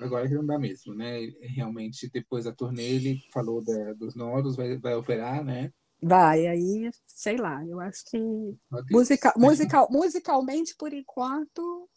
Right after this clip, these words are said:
Speaker 2: nada, né? Nem pu-,
Speaker 1: Uhum.
Speaker 2: nem, nem, nem divulgação, nem nada, né? Porque ele já
Speaker 1: É, esse, esse dois mil e vinte e três a gente teve o novo álbum dele, né? O, o El Mundo Es Nostro.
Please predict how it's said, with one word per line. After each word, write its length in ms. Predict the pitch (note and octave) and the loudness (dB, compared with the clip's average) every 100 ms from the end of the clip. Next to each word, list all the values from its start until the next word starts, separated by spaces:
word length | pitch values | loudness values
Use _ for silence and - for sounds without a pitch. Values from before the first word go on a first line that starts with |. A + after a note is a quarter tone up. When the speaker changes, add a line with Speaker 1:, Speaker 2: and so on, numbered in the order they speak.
| - | -16
Speaker 2:
nada, 580 | G#3 G#3 E3 E3 E3+ D#3+ | -10 -6 -4 -6 -6 -6
né? 240 | E3 E3+ F#3+ B3+ C4+ A#3+ | -6 -6 -6 -4 -4 -6
Nem 140 | - | -6
pu-, 200 | C3+ C3 | -2 0
Speaker 1:
Uhum. 100 | C3+ | 2
Speaker 2:
nem, 220 | F#3 B3 - | 4 4 4
nem, 320 | G3 A#3 B3 | 2 4 4
nem 300 | G3 A3+ B3+ - | 2 2 2 2
divulgação, 800 | G3 G#3+ G#3+ G#3 F#3+ F3+ G3 G#3+ | 4 4 4 2 0 -2 -4 0
nem 160 | C#4 E4 | 0 0
nada, 380 | C#4+ F3 E3+ | -2 -2 -4
né? 160 | E3 E3 - | -4 -6 -8
Porque 220 | - D#3 - _ _ _ _ _ _ _ _ _ _ _ _ _ - - | -12 -12 -14 _ _ _ _ _ _ _ _ _ _ _ _ _ -12 -2
ele 180 | F3 | 2
já 100 | F3+ | 2
Speaker 1:
É, 100 | - | 2
esse, 300 | D3 C#3 - C4+ F3 D#3+ D3 C3+ C3+ B2+ | -2 -6 -10 -10 -6 -4 -2 -2 -4 -8
esse 120 | C3 | -4
dois 160 | D3+ C#3 | -2 0
mil 100 | C#3+ | 0
e 40 | |
vinte 180 | C3+ C3+ | 0 -4
e 40 | - | -2
três 220 | B2+ B2+ | -4 -2
a 40 | |
gente 120 | C3+ | -2
teve 160 | C3+ A#2+ | -2 -4
o 40 | |
novo 220 | B2 A2 A2+ | -6 -6 -6
álbum 280 | G#2 B2 | -6 -8
dele, 380 | A2 G2 G2+ B2+ | -8 -8 -6 -6
né? 200 | G#2+ G#2 | -6 -8
O, 180 | G#2 G2 _ | -8 -10 _
o 400 | - G#2 F#2+ G2 - | -14 -10 -8 -10 -12
El 100 | G2+ | -14
Mundo 260 | A2+ G#2+ A2 | -12 -10 -10
Es 120 | G2+ | -10
Nostro. 640 | A2+ F#2+ G2 C3+ C3 C#3 | -12 -12 -12 -12 -6 -6